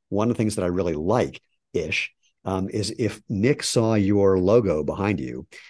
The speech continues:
where it's showing where the runner's knees are in relation to each other, when that person, they're not quite at, they're not quite at mid stance, but they are at ground contact, is he would say that ideally you want that back knee, that trailing knee, just a little further forward so that your knees are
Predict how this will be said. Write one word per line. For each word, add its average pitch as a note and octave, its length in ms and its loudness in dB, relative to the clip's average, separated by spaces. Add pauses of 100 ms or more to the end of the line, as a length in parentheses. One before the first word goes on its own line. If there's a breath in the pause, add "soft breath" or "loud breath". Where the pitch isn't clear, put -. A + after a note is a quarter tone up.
(140 loud breath)
where F2+ 200 2
it's - 100 -4
showing A2+ 320 2
where G#2+ 260 2
the A2+ 100 4
runner's G2+ 360 2
knees G#2 320 2
are E2+ 300 0
in F2 120 -4
relation F2 360 -2
to F2+ 120 -4
each D#2+ 140 -6
other, D#2+ 200 -4
when E2+ 200 -4
that F2+ 180 -8
person, F2+ 420 -4
they're A2 120 -4
not D#3 180 -4
quite C3 180 0
at, A#2+ 80 0 (160)
they're A2+ 160 -2
not D#3 320 -2
quite C3+ 460 0 (340 soft breath)
at A#2 140 -2
mid G2+ 300 0
stance, - 640 -8 (260 soft breath)
but - 100 -4
they F#2+ 100 2
are A#2+ 140 2
at A#2+ 60 -4
ground G2 300 -2
contact, G2+ 640 -6 (340 soft breath)
is - 120 -6
he G3 180 0
would C#3+ 140 2
say F2 300 0
that F2 100 0
ideally F2+ 760 0 (220 soft breath)
you G2+ 140 -4
want G#2+ 360 -2
that G#2 180 -4 (160)
back A#2 320 -2
knee, E2 160 -2
that E2+ 160 -6
trailing G2 340 -2
knee, F2+ 140 -2
just F#2 180 -10
a E2+ 40 -8
little A2 220 0
further G#2+ 320 -2
forward F2+ 400 -2
so E2 220 -4
that D#2+ 220 -8
your D#2+ 200 -8
knees G2+ 340 -2
are F#2+ 120 -6